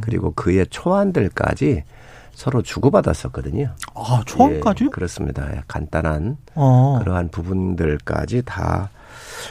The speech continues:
Speaker 1: 보고가 됐을 거예요.
Speaker 2: 아, 안철수
Speaker 1: 또
Speaker 2: 후보에게?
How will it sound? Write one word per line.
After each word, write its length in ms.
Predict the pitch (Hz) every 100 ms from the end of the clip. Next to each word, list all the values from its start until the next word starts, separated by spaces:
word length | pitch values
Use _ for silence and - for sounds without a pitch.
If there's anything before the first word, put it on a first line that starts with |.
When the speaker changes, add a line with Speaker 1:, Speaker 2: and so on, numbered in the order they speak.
| -
Speaker 1:
보고가 460 | - 110 117 139 139
됐을 380 | - 95 - 117
거예요. 520 | - 82 95 139 76 73 - - - - - - _ - - -
Speaker 2:
아, 100 | 123
안철수 360 | 139 180 180 165
Speaker 1:
또 60 | 131
Speaker 2:
후보에게? 380 | 113 101 117